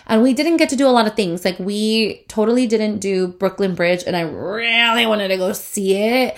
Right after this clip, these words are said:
and walk on Brooklyn Bridge. And we didn't get to do that. We didn't get to go to Central Park. We didn't get to do Bryant Park. We didn't get to do Grand Central Station.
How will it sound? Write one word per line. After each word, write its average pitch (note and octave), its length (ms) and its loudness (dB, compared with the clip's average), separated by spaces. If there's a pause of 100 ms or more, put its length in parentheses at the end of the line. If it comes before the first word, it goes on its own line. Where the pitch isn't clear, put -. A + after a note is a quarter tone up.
(260)
and F#3+ 260 0
walk F3+ 420 2
on F3+ 400 0
Brooklyn F3 440 -2
Bridge. E3+ 300 -2
And F#3 120 -4
we F3+ 80 -4
didn't F#3 200 -4
get F#3 120 -4
to G3+ 60 -4
do F3 140 -2
that. F3 220 0
We F3+ 80 2
didn't F#3 260 -2
get G3 140 -2
to G#3+ 80 0
go F#3+ 160 -2
to F#3+ 100 -2
Central F3 340 -6
Park. E3 380 0 (340)
We G#3 80 0
didn't G#3+ 260 0
get G#3 140 0
to A3 80 0
do G3 300 2
Bryant F#3 420 -2
Park. D#3+ 340 -2
We F#3+ 100 -2
didn't G3+ 260 0
get G3 180 -2
to G3+ 100 -6
do F3+ 300 0
Grand F3+ 280 -4
Central F3+ 240 -6
Station. E3+ 500 -4